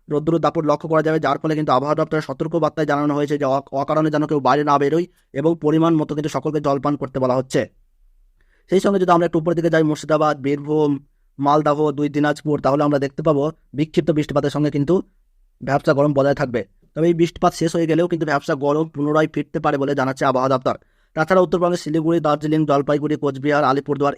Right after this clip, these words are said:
এই জায়গাগুলি যদি আমরা লক্ষ্য করি তাহলে দেখতে পাচ্ছি যে বিক্ষিপ্ত ছিটেফোঁটা বা মাঝারি মানের বৃষ্টিপাত কিন্তু লক্ষ্য করা যাচ্ছে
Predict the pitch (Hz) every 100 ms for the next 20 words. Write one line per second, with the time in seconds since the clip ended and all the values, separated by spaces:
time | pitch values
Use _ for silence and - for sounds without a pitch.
0 | 139 160 147 131 135 135 135 127 123 131
1 | 135 135 151 160 127 127 127 139 127 123
2 | 135 160 _ _ - 151 160 180 - 180
3 | - 151 156 156 143 131 147 151 151 135
4 | - 135 - 131 135 120 127 131 123 -